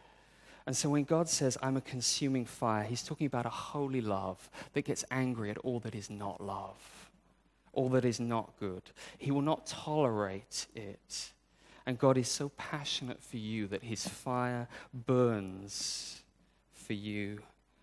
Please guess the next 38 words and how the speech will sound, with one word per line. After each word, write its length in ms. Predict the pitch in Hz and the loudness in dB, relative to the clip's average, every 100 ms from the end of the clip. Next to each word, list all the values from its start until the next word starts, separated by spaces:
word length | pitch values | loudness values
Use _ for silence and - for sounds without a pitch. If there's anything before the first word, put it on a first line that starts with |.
| _ _ _ _ _ - _ | _ _ _ _ _ -20 _
to 120 | - 107 | -10 -6
run 380 | 107 110 117 113 | -2 -2 -2 -6
to 140 | - | -10
him, 380 | 101 120 95 95 | -6 -4 -4 -6
not 160 | 107 | -10
to 120 | - 104 | -8 -8
run 220 | 101 101 | -6 -6
away 300 | 92 92 92 | -6 -6 -8
from 240 | - 104 | -14 -16
him. 220 | 110 123 - _ _ _ _ _ _ _ - _ _ _ - - - - - - - - - - _ _ _ - - _ _ _ _ _ _ | -14 -18 -18 _ _ _ _ _ _ _ -20 _ _ _ -20 -20 -20 -20 -20 -20 -20 -20 -20 -20 _ _ _ -20 -20 _ _ _ _ _ _
And 80 | 120 | -2
so 220 | - 147 | 6 8
the 100 | 143 | 8
thing 200 | 143 180 | 6 8
is, 160 | 147 165 | 8 6
if 160 | - | 4
we 260 | 160 202 214 | 4 8 10
are 100 | 165 | 8
not 560 | 147 139 - - - - - - - | 8 6 4 0 -2 -2 -10 -16 -10
exclusively 840 | - - - - 156 147 - 120 117 | -8 -4 -4 2 2 2 0 2 4
God's, 400 | 127 113 101 - | 8 6 6 0
then 140 | 120 | 0
we're 100 | 147 | 2
gonna 140 | 135 110 | 0 -2
be 100 | 104 | -2
somebody 420 | - 107 95 90 | -4 -4 -4 -4
else's. 460 | 90 - - 95 | -4 -4 -4 -2
And 100 | 107 | -2
that's 200 | 131 156 | -4 -4
what 100 | - | -8
the 60 | 123 | -4
Bible 240 | 107 101 | 0 0
calls 280 | 107 - 113 | 0 -4 -4
an 80 | 117 | -4
idol. 340 | - 135 120 98 | -2 -2 0 0
We 140 | 113 | -2
put 280 | 131 - - | -2 -2 -4
things, 540 | - 156 139 127 120 | -2 0 0 0 -2